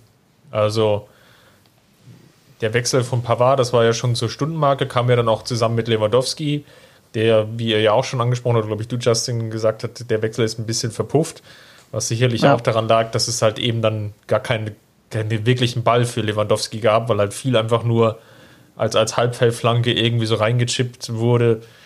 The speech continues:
Speaker 1: Da, da fehlte das dann an der, an der nötigen Kontrolle, die voraus-, äh, oder die vorher ja durchaus da war, als Kimmich noch im Zentrum war.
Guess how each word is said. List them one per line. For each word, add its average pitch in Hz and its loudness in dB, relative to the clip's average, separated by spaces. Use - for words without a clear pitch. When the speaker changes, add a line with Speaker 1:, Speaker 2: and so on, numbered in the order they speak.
Speaker 1:
Da, 107 -2
da 104 0
fehlte 123 0
das 113 -2
dann 107 -2
an 110 -4
der, 110 4
an 110 -2
der 113 2
nötigen 120 0
Kontrolle, 117 2
die 117 -4
voraus-, 110 2
äh, - -2
oder 107 2
die 104 -6
vorher 110 2
ja 107 4
durchaus 110 -2
da 110 2
war, 113 2
als - -8
Kimmich 120 -2
noch 113 -2
im 107 -8
Zentrum 113 -4
war. 117 -2